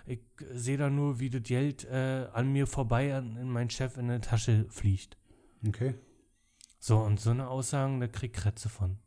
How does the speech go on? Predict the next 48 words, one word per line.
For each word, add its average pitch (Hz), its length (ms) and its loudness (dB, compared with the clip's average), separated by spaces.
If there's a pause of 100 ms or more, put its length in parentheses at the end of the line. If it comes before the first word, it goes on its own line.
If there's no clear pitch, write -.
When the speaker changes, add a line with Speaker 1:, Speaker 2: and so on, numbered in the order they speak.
(360)
Speaker 1:
So, 117 100 -6
erstmal 107 320 6
ist - 140 6
der 117 80 6
ungelernt. 120 640 8 (400)
Und 104 140 4
da - 20 -4
find 110 260 6
ich - 60 -6
zwei 113 240 8
fünf - 320 2
brutto 110 280 4
Speaker 2:
Ach 98 60 4
Speaker 1:
richtig 101 260 4
Speaker 2:
so. 233 200 6
Speaker 1:
viel. 90 140 2 (480)
Ja. 95 180 -4 (140)
Speaker 2:
Hä? 139 320 0 (100)
Speaker 1:
Das 107 300 -2
find 120 200 6
Speaker 2:
Was 95 80 4
Speaker 1:
ich, 90 60 0
Speaker 2:
erwartet 107 340 0
er 92 120 0
dann? 104 120 0
Speaker 1:
es 110 140 4
gibt 120 240 4
wirklich 147 340 4
viele 175 380 4
Leute, 123 500 0
die 107 280 -6
nicht 107 300 -2
annähernd 151 380 4
so 131 120 -2
viel 131 180 -4
verdienen 117 440 -2
und 104 160 -2 (420)
Speaker 2:
Ja. 104 100 2
Speaker 1:
erstens 120 460 2
gelernt 120 480 6
haben, 180 260 0
was - 220 -2
tun 196 320 -2 (500)
und 110 320 0
das 110 140 0
mit 104 160 6
Leidenschaft 160 520 4
tun, 185 360 -2